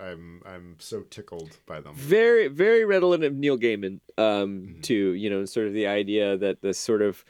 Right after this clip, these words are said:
Speaker 2: cities can take on a kind of, uh, supernatural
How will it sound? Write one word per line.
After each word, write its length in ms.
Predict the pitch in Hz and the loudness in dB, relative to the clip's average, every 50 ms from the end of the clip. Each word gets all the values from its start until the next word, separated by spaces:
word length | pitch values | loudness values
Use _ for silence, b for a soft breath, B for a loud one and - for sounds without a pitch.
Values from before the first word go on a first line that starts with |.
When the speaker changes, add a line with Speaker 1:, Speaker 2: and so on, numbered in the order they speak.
| B B B B B B B B | B B B B B B B B
Speaker 2:
cities 480 | - - - 147 131 127 123 117 110 - | -10 -4 -2 0 0 0 0 -2 -4 -6
can 200 | - - 120 107 | -8 -10 -10 -6
take 220 | - 127 107 - | -4 -4 -2 -2
on 160 | 117 107 101 | -4 -4 -4
a 60 | 101 | -6
kind 340 | 101 - 117 117 104 101 101 | -8 -8 -8 -6 -6 -4 -2
of, 340 | 101 101 101 98 92 - - - - | 0 0 0 -2 -4 -8 -12 -8 -6
uh, 220 | 101 101 95 95 | -4 -4 -4 -4
supernatural 1000 | 95 - - 117 - 113 110 104 98 98 95 - - - 107 98 95 90 90 | -6 -8 -12 -8 -6 -4 -4 -2 -2 -4 -4 -4 -4 -2 0 0 0 -2 -4